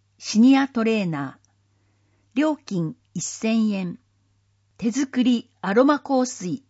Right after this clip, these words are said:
材料費含む。申し込み、二月十四日土曜日、正午までに、申し込みフォームで受付。紙面には二次元コードがあります。なお、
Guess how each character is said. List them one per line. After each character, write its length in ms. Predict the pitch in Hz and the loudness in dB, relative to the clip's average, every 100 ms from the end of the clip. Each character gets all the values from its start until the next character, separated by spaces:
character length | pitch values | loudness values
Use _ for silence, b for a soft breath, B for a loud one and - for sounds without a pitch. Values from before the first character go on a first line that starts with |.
| _ | _
材 300 | - 220 285 | -2 0 0
料 220 | 269 277 | 0 0
費 280 | 247 - 147 | -2 -4 -8
含 280 | - - 185 | -10 -12 -8
む。 160 | 165 - _ _ _ _ _ _ _ _ _ _ 214 | -8 -8 _ _ _ _ _ _ _ _ _ _ -2
申 160 | 233 | 0
し 140 | 277 - | 0 -2
込 160 | 226 | 0
み、 260 | 214 202 - _ _ _ | 2 0 -4 _ _ _
二 120 | 226 269 | 2 4
月 380 | 302 - - - | 4 -2 -12 -10
十 260 | 175 233 226 | -4 0 0
四 180 | 180 - _ | -2 -6 _
日 220 | 175 160 - | -6 -4 -4
土 80 | 190 | 0
曜 260 | 240 262 | 2 2
日、 240 | 175 147 - _ _ _ _ | 0 -6 -16 _ _ _ _
正 320 | - 320 320 | -4 0 2
午 140 | 240 | 2
ま 140 | 196 185 | 2 0
で 120 | 170 | -4
に、 220 | 160 151 - _ _ _ _ 190 | -4 -6 -12 _ _ _ _ 0
申 160 | 233 | 2
し 120 | 302 - | 2 0
込 120 | 285 | 2
み 140 | 277 | 2
フ 160 | 277 285 | 2 2
ォ 60 | |
ー 20 | 247 | 2
ム 140 | 185 | 0
で 120 | 151 | -2
受 200 | 123 - | -6 -8
付。 420 | 185 - - 156 _ _ _ _ _ _ | -12 -12 -12 -12 _ _ _ _ _ _
紙 220 | - 294 | -6 -2
面 220 | 320 294 | 2 4
に 120 | 220 165 | 4 2
は 120 | 143 | -2
二 140 | 170 | -2
次 120 | 196 | 0
元 200 | 247 269 | 2 2
コ 200 | 269 277 | 2 -2
ー 20 | 240 | -2
ド 140 | 175 | -2
が 80 | 156 | -6
あ 60 | 151 | -10
り 120 | 151 | -10
ま 140 | 160 | -12
す。 180 | - - _ _ _ _ _ _ _ _ 220 | -16 -20 _ _ _ _ _ _ _ _ -4
な 240 | 254 240 | 0 0
お、 120 | 185 | -2